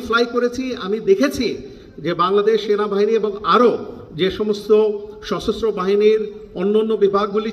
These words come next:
ছিল, সেখানে লেফটেন্যান্ট, ক্যাপ্টেন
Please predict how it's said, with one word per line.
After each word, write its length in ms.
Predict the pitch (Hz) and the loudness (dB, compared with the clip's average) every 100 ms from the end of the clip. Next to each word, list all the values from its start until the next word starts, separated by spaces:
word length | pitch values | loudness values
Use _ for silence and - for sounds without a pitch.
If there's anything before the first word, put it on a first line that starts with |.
| - | 0
ছিল, 140 | 202 196 254 - | 2 2 -4 -2
সেখানে 320 | 214 208 226 254 269 - - - - - 147 147 | -2 0 -2 -4 -6 -14 -20 -20 -20 -14 -4 2
লেফটেন্যান্ট, 480 | 214 - 269 226 139 - - | 2 2 -2 -2 -2 -14 -8
ক্যাপ্টেন 360 | 196 202 202 262 | -4 -4 -4 -2